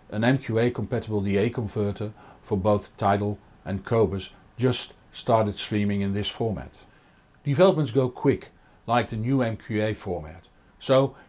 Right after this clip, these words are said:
if you want to remain informed, subscribe to this channel, follow my Facebook or Google Plus page, or my Twitter account.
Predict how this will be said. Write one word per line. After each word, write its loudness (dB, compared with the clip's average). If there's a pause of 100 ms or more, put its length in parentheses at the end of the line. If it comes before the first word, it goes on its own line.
if -2
you 2
want 2
to -4
remain 2
informed, -2 (200)
subscribe 2
to -8
this -4
channel, -2 (240)
follow 8
my 8
Facebook 2 (160)
or 6
Google 2
Plus 0
page, -4 (180)
or 4
my 6
Twitter 0
account. -8